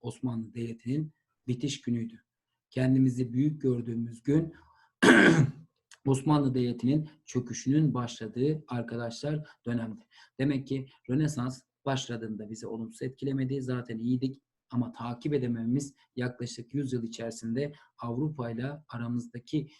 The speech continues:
seviye farkının, teknik, bilimsel ve kültürel alandaki seviye farkının en az yüz elli yıllık bir ara açtığını göreceğiz diyebiliriz. Şimdi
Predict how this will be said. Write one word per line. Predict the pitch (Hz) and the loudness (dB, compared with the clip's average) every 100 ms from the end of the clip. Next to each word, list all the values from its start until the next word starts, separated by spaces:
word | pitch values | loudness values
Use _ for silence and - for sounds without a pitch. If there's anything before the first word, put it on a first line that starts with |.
| _ | _
seviye | - 113 110 143 156 | -10 -6 -2 -2 -2
farkının, | 120 117 - 120 151 151 - _ _ | -6 -8 -6 -4 -4 -6 -18 _ _
teknik, | 117 113 123 123 - | -6 -4 -4 -4 -6
bilimsel | 117 113 113 123 120 | -6 -4 -4 -4 -4
ve | 120 | -6
kültürel | 113 113 123 | -8 -6 -4
alandaki | 131 120 117 117 | -2 -2 -4 -8
seviye | - 117 127 127 | -8 -4 -4 -4
farkının | 117 117 120 131 139 139 | -6 -8 -2 -4 -4 -6
en | 135 | -4
az | 123 131 _ _ - | -4 -6 _ _ -6
yüz | 123 117 | -4 0
elli | 127 120 151 | 0 0 0
yıllık | 165 127 120 139 - | 2 2 2 -2 -2
bir | 123 127 - | -4 -4 -6
ara | 117 123 123 - | -8 -6 -8 -12
açtığını | 127 - 117 113 143 160 - _ - | -18 -12 -6 -2 0 -2 -6 _ -4
göreceğiz | 117 107 127 156 156 - _ - | -2 -2 0 0 -2 -8 _ -2
diyebiliriz. | 123 110 101 - - _ _ _ _ _ _ _ _ 170 220 226 | 0 0 -8 -14 -20 _ _ _ _ _ _ _ _ -14 -12 -6
Şimdi | 175 160 156 160 | -2 0 -2 -4